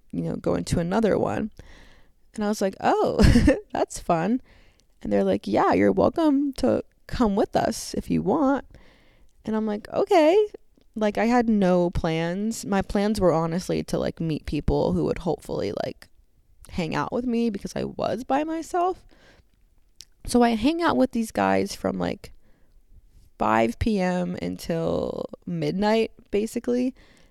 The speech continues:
And they were super nice. One was nineteen, one was twenty. I forget, like, how m-, much younger the drinking age is over there. Um, but just the nicest guys.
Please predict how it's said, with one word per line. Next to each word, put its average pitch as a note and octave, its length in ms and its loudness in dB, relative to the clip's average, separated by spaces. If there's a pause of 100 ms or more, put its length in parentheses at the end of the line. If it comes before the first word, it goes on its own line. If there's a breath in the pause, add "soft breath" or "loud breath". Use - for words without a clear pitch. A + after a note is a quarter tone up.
(160)
And F#3+ 400 -2
they F#3+ 140 -2
were F3+ 80 0
super A3 360 -4
nice. F3+ 600 -6 (280)
One G3+ 360 0
was G#3 160 4
nineteen, F3 800 -4
one F3+ 240 -2
was F#3 160 -6
twenty. D#3+ 640 -4 (520 soft breath)
I F#3+ 100 -6
forget, E3+ 440 -2
like, - 200 -2
how E3+ 160 -4
m-, - 220 -6
much E3+ 300 -10
younger D#3+ 300 -4
the D3+ 140 0
drinking D#3 440 0
age C#3+ 240 -4
is - 220 -2
over E3 280 -4
there. - 380 -4 (420 soft breath)
Um, E2 360 -4
but F#3 160 -6
just - 340 -2
the G#3+ 140 0
nicest E3+ 640 -4
guys. D3+ 640 0